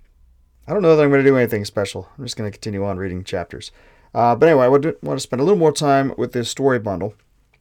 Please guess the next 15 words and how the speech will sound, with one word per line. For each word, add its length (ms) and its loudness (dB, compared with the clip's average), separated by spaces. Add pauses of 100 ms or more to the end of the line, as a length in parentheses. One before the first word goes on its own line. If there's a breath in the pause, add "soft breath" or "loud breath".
(420)
Give 120 -4
it, 260 -4
uh, 260 -6
the 420 -12 (560)
undivided 480 0
attention 360 -8
it 120 -10
deserves, 480 -4
because 400 -4
it 60 -4
is 100 -4
a 20 -6
very 240 -4
cool 460 -4 (160)
thing. 460 -14